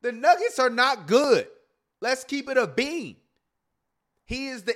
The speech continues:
engine that makes that machine go. Without Breanna Stewart, the New York Liberty wouldn't be good.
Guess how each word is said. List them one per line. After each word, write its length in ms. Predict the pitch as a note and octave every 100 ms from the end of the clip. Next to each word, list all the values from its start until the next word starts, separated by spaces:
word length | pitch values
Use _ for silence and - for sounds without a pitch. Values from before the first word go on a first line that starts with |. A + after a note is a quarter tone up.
| -
engine 340 | C#4 C4+ B3+ A#3
that 220 | A3 C#3+
makes 280 | A#3+ B3 -
that 240 | G#3+ A3
machine 480 | G3+ - A#3+ B3 A3
go. 380 | A3+ C4+ F#3 - _ _ _ _ _ _ _ _ _ _ _ _ _ _ _ _
Without 420 | D3 E3 A#3 B3+
Breanna 340 | C4 C4+ C4+ C4+
Stewart, 520 | - D4 D4 G3 - - _ _ _ _ _ _ _ _ _ -
the 100 | B3+
New 200 | C4+ D#4
York 340 | D4+ C#4+ A#3
Liberty 400 | F3+ F#3+ F3+ E3+
wouldn't 380 | D3+ D3 E3+ C3+
be 160 | - B2+
good. 520 | A2+ A#2+ B2+ F3